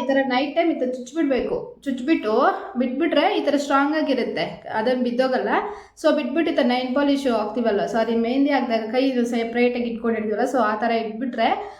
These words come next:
ಆ, ಇದು ತುಂಬಾನೇ ಗ್ರೋತ್ ಆಗುತ್ತೆ, ಬೇಗ ಬೇಗ ಗ್ರೋತ್ ಆಗುತ್ತೆ. ಅದೇ ನಿಮ್ಗೆ ಕಟ್ ಆಗೋ ಪ್ರಾಬ್ಲಮ್ ಇದ್ರೂ ಕೂಡ ಕಡಿಮೆ ಆಗುತ್ತೆ. So ಇದನ್ನ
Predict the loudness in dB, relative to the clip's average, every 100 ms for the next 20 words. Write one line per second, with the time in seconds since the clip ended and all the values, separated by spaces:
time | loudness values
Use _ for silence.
0 | -10 0 2 2 0 0 -2 2 2 4
1 | 2 2 2 2 2 2 0 0 0 0
2 | 0 0 0 0 -2 0 0 2 0 0
3 | 0 2 2 2 -2 0 0 2 0 0
4 | 2 0 0 0 0 2 2 2 -2 -2
5 | 0 0 0 0 0 0